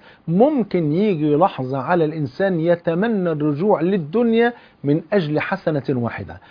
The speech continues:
قال جل وعلا: "حتى إذا جاء أحدهم الموت قال: 'رب ارجعون لعلي أعمل صالحا فيما تركت'، فيقال له: 'كلا إنها كلمة هو قائلها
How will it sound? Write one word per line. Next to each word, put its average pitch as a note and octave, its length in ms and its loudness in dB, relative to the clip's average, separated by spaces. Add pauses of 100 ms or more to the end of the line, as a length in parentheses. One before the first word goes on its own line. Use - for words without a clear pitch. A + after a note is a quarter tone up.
(140)
قال B2+ 280 2
جل D#3+ 300 2
وعلا: F#3+ 380 4 (240)
"حتى G3 540 2
إذا D#3 500 2
جاء D#3 640 -2
أحدهم E3 720 2
الموت F#3 640 2 (340)
قال: C3+ 260 4
'رب C3 360 0
ارجعون C#3+ 640 2 (100)
لعلي G3+ 960 2
أعمل C#3 500 0
صالحا C#3 640 -2
فيما F3+ 540 0 (100)
تركت'، G3+ 500 2 (320)
فيقال C3 720 2
له: E3+ 320 -2 (320)
'كلا A2+ 440 0 (380)
إنها D#3 520 0
كلمة C3+ 840 -2
هو G#3 220 4
قائلها A3 760 2